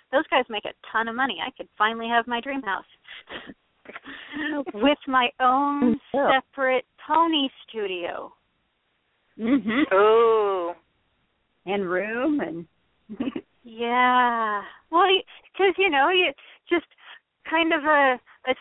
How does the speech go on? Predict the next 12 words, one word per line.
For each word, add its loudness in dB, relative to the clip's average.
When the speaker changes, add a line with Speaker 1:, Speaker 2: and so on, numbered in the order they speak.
Speaker 1:
separate 0
outbuilding 0
with -4
a -2
secret -2
underground -2
passage -2
leading -6
from -10
the -10
main -6
house -2